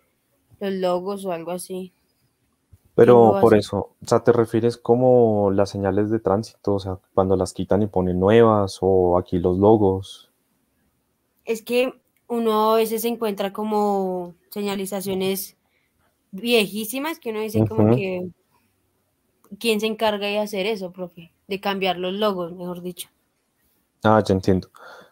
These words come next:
Speaker 2: Pues
Speaker 1: <clears throat>
Speaker 2: generalmente, eh, son las, eh, alcaldías,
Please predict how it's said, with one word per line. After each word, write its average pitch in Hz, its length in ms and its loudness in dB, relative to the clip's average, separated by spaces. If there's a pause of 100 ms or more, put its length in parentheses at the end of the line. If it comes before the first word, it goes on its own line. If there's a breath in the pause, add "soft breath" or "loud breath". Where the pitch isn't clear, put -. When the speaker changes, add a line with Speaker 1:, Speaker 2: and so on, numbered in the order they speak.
Speaker 2:
Pues 113 160 6
Speaker 1:
<clears throat> - 20 -14
Speaker 2:
generalmente, 107 1000 0
eh, 110 60 0
son 110 200 -2
las, 107 800 -2
eh, 101 500 -2
alcaldías, 104 920 0